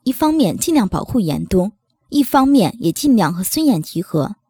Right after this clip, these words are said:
修勇很清楚三级丧尸的厉害程度，所以此刻他们别无选择，一定要解决掉这个三级丧尸，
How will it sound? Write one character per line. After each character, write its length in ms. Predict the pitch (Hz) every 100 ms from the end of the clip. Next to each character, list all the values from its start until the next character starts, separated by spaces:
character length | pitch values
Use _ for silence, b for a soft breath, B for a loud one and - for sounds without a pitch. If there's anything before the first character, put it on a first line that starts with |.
| _ _ _ _
修 180 | - 370
勇 140 | 330
很 180 | - -
清 240 | - 240
楚 240 | 247 - - _ -
三 240 | - 349
级 120 | 330 180
丧 240 | - 247
尸 140 | -
的 140 | - -
厉 100 | 269
害 140 | 220
程 260 | 180 165 151
度， 260 | 165 147 - _ _ _ _ _ _
所 220 | - - 359
以 80 |
此 200 | 370 - -
刻 280 | - 185 - _ _
他 140 | -
们 160 | 349 233
别 160 | 208 202
无 100 | 311
选 300 | - - 156
择， 280 | 139 127 - _ _ _ _
一 100 | 269
定 100 | 349
要 140 | 359 233
解 180 | -
决 180 | 117 -
掉 240 | 180 196 120
这 140 | -
个 80 | 202
三 220 | - 277
级 120 | -
丧 280 | 143 202 151
尸， 280 | - 156